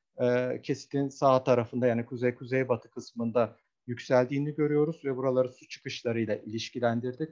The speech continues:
Çünkü yüzeyde de hem kaptaş hem de, e, yüzeyde gözlenen su çıkışları vardı. Dolayısıyla bu ikisinin birbirini desteklediği şeklinde bir yorum gerçekleştirdik. Diğer profillerin hepsine tek tek değinmeden şöyle genel bir çit diyagramları üzerinde,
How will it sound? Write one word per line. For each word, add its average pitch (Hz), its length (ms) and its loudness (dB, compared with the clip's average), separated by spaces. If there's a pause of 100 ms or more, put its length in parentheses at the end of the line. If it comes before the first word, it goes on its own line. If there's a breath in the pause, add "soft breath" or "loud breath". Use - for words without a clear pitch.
Çünkü 131 400 -4
yüzeyde 120 480 -2
de 127 240 -4 (300)
hem 135 220 0
kaptaş 143 480 -2
hem 120 200 -2
de, 135 240 0
e, 117 260 -2
yüzeyde 117 440 -2
gözlenen 120 440 -2
su - 200 -16
çıkışları 107 540 -4
vardı. 117 500 2
Dolayısıyla 127 440 -8
bu 120 80 -4
ikisinin 123 520 -10
birbirini 117 440 -6 (440 soft breath)
desteklediği 123 640 -2
şeklinde 107 460 -6
bir 107 300 -8
yorum 120 360 -2
gerçekleştirdik. 139 1120 -2 (1500)
Diğer 175 280 6
profillerin 175 640 4
hepsine 170 380 2
tek 156 220 0
tek 151 240 2
değinmeden 151 440 2
şöyle 151 260 0
genel 143 380 2
bir 143 160 -8
çit - 260 -12
diyagramları 139 640 2
üzerinde, 123 640 2